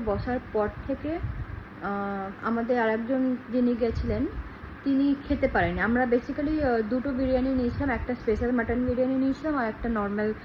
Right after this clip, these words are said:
বিরিয়ানি নিয়েছিলাম। আমরা দুজন, দুজন যে মেয়ে ছিলাম, দুজন মেয়ে মিলে ওই, উম, স্পেশাল মাটনটা নিয়েছিলাম, তো, উম, আমাদের দুজনের জন্য enough। But, আহ, নর্মাল যে মাটন বিরিয়ানিটা হয়, সেটা একজন ছেলে ছিলেন,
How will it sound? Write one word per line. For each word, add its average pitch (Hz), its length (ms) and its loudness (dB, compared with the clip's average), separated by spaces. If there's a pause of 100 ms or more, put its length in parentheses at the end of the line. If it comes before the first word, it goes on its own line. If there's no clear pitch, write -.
(240)
বিরিয়ানি 190 300 2
নিয়েছিলাম। 170 420 -4 (120)
আমরা 220 200 0
দুজন, 240 420 0 (100)
দুজন 240 360 2
যে 240 140 4
মেয়ে 240 360 2
ছিলাম, 254 260 2
দুজন 233 240 0
মেয়ে 233 400 -2 (400)
মিলে 226 320 0
ওই, 214 260 2
উম, 202 240 -4 (220)
স্পেশাল 240 320 0
মাটনটা 240 420 0
নিয়েছিলাম, 262 580 2 (640)
তো, 208 180 4
উম, 202 200 -2 (400)
আমাদের 233 300 2
দুজনের 226 340 0
জন্য 233 220 0
enough। 165 320 -2 (480)
But, 214 240 0
আহ, 208 120 2
নর্মাল 269 580 2
যে 330 100 2
মাটন 254 360 2
বিরিয়ানিটা 220 560 2
হয়, 269 220 -2
সেটা 233 340 -2 (800)
একজন 233 280 2
ছেলে 240 340 4
ছিলেন, 254 220 2